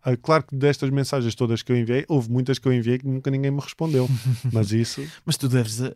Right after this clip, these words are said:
Speaker 2: enviar imensos e-mails, estou a perceber que
Speaker 1: Agora já não.
Speaker 2: <laughs>
Speaker 1: E se calhar há muita gente que faz o mesmo, muita, não digo muita gente, mas se calhar algumas pessoas também fazem isso comigo e eu não os vejo simplesmente porque não, não me
Speaker 2: Claro.
Speaker 1: chegam.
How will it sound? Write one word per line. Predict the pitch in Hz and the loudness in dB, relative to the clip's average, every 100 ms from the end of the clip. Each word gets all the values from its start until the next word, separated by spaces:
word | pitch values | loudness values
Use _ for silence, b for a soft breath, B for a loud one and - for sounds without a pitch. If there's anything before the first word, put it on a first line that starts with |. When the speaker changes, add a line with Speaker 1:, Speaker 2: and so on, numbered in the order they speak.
| 127 | -6
Speaker 2:
enviar | 127 120 123 120 | -4 -2 -2 0
imensos | 139 139 135 - | 2 2 0 -4
e-mails, | 175 202 101 - | -4 -4 -6 -12
estou | - 120 | -8 -8
a | |
perceber | 117 - 131 131 | -8 -12 -10 -10
que | - - 139 | -10 -12 0
Speaker 1:
Agora | 135 127 135 | 0 2 0
já | 143 | 0
não. | 139 120 | 0 2
Speaker 2:
<laughs> | 139 117 139 - 123 | 0 0 -4 -6 -8
Speaker 1:
E | 170 | -8
se | - | -2
calhar | 208 185 | 2 2
há | 170 | 2
muita | 156 147 | 0 -2
gente | 156 | -2
que | - | 0
faz | 165 160 | 0 2
o | |
mesmo, | 160 160 147 160 156 | 0 0 -2 -4 -2
muita, | 131 135 | 0 0
não | 127 123 | 2 0
digo | 113 | 0
muita | 117 123 | 0 0
gente, | 160 | 0
mas | 131 - | -2 -4
se | |
calhar | 113 117 | -2 -2
algumas | 117 123 117 | -2 -2 -4
pessoas | - | -6
também | 120 127 | -4 -4
fazem | 123 123 123 | -2 -2 -4
isso | - | -4
comigo | 123 131 139 | -2 0 0
e | |
eu | 139 | -2
não | 139 131 | -2 -2
os | 117 | -2
vejo | 131 135 139 | 0 0 -4
simplesmente | - 139 131 135 143 | -4 -4 -2 -2 -2
porque | - 139 147 143 | -6 -8 -4 -4
não, | 143 143 135 | -4 -6 -4
não | 139 | -4
me | 139 | -2
Speaker 2:
Claro. | 127 | 2
Speaker 1:
chegam. | 131 117 | 0 0